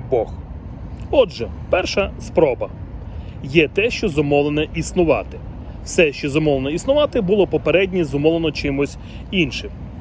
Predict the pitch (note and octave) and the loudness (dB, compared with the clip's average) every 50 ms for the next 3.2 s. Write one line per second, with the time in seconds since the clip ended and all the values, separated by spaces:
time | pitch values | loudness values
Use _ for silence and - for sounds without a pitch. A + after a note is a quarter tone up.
0 | - - - - - - - - - G#3 G#3 F#3+ D3 D3+ E3 D#3 D#3 D3+ C#3+ C#3 | -14 -14 -14 -14 -14 -14 -14 0 4 4 4 4 4 0 0 0 0 0 0 0
1 | C3+ C3+ C3 C#3 C3+ - C#3 B2+ - C#3+ C3+ B2+ - - - - A#3+ G#3+ C4 D4+ | 0 0 0 -2 0 0 -2 0 2 2 2 2 0 -4 -4 -4 -4 0 2 4
2 | C#4+ C4 G#3+ F3 E3 - C4 C4+ B3 - F3+ C#3+ C3+ D3+ D#3 D#3+ F3 F3+ E3+ F3 | 4 4 2 2 0 0 0 0 0 0 -4 -4 -2 0 4 6 6 6 6 6
3 | E3+ E3 D#3+ E3 | 4 4 4 2